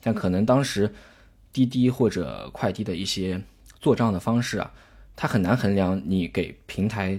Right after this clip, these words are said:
内司机的这些抽成，你是放到计提成本里，还是作为营收的扣减，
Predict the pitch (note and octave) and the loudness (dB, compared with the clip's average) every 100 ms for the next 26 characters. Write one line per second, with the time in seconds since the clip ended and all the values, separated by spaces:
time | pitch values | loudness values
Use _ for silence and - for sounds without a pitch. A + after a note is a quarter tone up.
0 | - A2+ F#2 - - B2+ - C3 G2 F#2 | -4 -2 0 -2 -4 -4 2 4 4 2
1 | - F#2 G2 - - - A2+ F2+ F2 E2+ | 0 -2 -2 -10 -8 -4 -2 0 -2 -2
2 | G#2 A#2 G#2+ G2 B2 G2+ A2+ G2+ G#2+ G#2+ | -2 0 2 0 -2 -4 -2 0 2 2
3 | F#2+ F2+ F#2+ F#2 G2 F2 F2+ - - - | 0 -4 -6 -2 -2 -2 -6 -10 -16 -4
4 | F2+ A2 A#2 F#2+ - G2+ D#2+ | -2 2 2 2 0 0 0